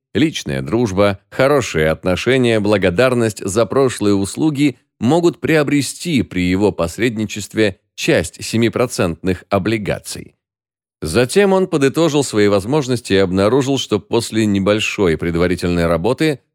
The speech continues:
скорее всего, может разместить миллион долларов, если личное влияние на местных политиков позволит выделить ему такую часть займа.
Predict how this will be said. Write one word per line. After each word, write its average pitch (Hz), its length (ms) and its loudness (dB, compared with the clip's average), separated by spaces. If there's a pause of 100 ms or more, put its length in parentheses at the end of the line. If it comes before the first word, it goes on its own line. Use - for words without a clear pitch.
(100)
скорее 151 400 2
всего, 151 320 2
может 139 380 0
разместить 107 640 -2 (260)
миллион 143 580 2
долларов, 69 500 -2 (300)
если 90 420 2
личное 90 540 0
влияние 87 600 2
на 90 140 0
местных 98 440 -2
политиков 135 580 0 (240)
позволит 147 580 2
выделить 131 440 0
ему 117 240 -2
такую 98 500 -2
часть - 520 -4
займа. 85 600 -6